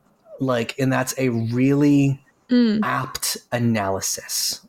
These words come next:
Speaker 1: like, of the, of the given situation, because, like, there's, you know, there's lyrics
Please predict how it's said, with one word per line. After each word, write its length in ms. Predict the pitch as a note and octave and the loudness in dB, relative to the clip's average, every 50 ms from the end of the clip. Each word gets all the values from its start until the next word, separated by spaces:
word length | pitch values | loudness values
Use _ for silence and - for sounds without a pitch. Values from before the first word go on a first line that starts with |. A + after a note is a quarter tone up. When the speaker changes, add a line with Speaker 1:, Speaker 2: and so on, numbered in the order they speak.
| - | -6
Speaker 1:
like, 320 | A#2+ A#2 G#2+ G#2 - - _ - | -2 -2 -2 -2 -4 -6 _ -2
of 400 | B2+ A#2+ A#2+ A#2+ A#2+ A2+ A2+ A2+ | -2 0 0 0 -2 -2 -2 -2
the, 320 | A#2 A2+ A2 A2 - - | 0 0 0 0 -2 -2
of 180 | A#2 A2+ G#2+ A2+ | -2 -2 -2 -2
the 60 | A2 | -2
given 320 | A2 A#2+ A2 G#2+ G2+ G#2 | -2 -2 -2 0 -2 -2
situation, 840 | G2 - - A2+ - A2 G#2 G#2+ G#2 G2+ G2 - - G2+ F#2+ F#2 G2 - - - - - - - - | -2 -2 -4 -2 -2 0 0 2 2 0 0 0 -2 -2 -2 -4 -4 -8 -12 -18 -20 -20 -10 -6 -6
because, 420 | D3 C#3 - D3 C#3+ C#3 C3+ D3 | -4 -2 0 0 0 0 2 2
like, 280 | D3 C#3+ C3+ B2+ B2 - B2+ | 2 2 2 2 0 -2 -2
there's, 880 | B2+ C3 D#3+ E3 E3 E3 D#3+ D#3+ D#3+ D#3+ D3 C#3 B2+ - - - - - _ _ _ _ _ _ - | -2 0 2 2 4 4 4 4 4 2 2 0 0 -2 -2 -4 -8 -12 _ _ _ _ _ _ -2
you 140 | D3 C#3 D3+ | 0 0 2
know, 260 | C#3+ C3 B2 A#2+ B2 - | 2 0 0 -2 -2 -2
there's 320 | B2+ D3 E3 D#3+ C#3 C#3 | 0 2 2 2 2 2
lyrics 680 | C3+ C3+ C#3+ D#3 D#3 C#3+ B2+ A#2 - - - - - | 2 2 2 4 2 2 2 0 -2 -4 -6 -6 -6